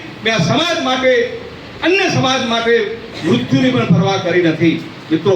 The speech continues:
સાચી વાત કરીએ તો એના વારસાને પણ એમને જીવંત નથી રાખ્યો.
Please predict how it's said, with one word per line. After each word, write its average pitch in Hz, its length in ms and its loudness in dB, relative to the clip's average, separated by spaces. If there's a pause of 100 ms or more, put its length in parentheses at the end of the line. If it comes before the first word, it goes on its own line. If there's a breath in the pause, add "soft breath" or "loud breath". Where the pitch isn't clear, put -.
(140)
સાચી 151 320 -2
વાત 147 280 -2
કરીએ 156 180 2
તો 165 120 -2
એના 143 180 0
વારસાને 135 480 -2
પણ 165 160 2
એમને 156 200 4
જીવંત 139 280 0
નથી 123 240 -8
રાખ્યો. 113 480 -10